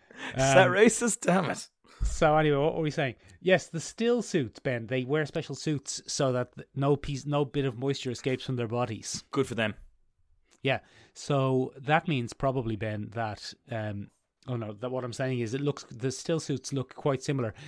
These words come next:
Speaker 2: You see a still suit on a young Paul in the still images and on Zendaya.
Speaker 1: Is Zendaya in this movie, Michael?
Speaker 2: Yeah, Zendaya's in it.
Speaker 1: <laughs> Oh,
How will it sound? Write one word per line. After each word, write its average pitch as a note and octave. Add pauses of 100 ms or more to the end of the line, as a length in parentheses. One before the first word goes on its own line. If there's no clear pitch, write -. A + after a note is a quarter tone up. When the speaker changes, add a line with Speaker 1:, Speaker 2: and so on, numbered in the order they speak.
(120)
Speaker 2:
You C3+
see E3
a D3
still D#3
suit C#3+
on B2
a B2+
young B2+
Paul A#2+
in A#2+
the G#2
still A#2+
images A#2+ (300)
and A#2
on A2+
Zendaya. A#2 (680)
Speaker 1:
Is C3
Zendaya A3
in A3+
this G#3
movie, E3+
Michael? B2+ (480)
Speaker 2:
Yeah, E3
Zendaya's D3+
in G#2
it. F#2
Speaker 1:
<laughs> -
Oh, E3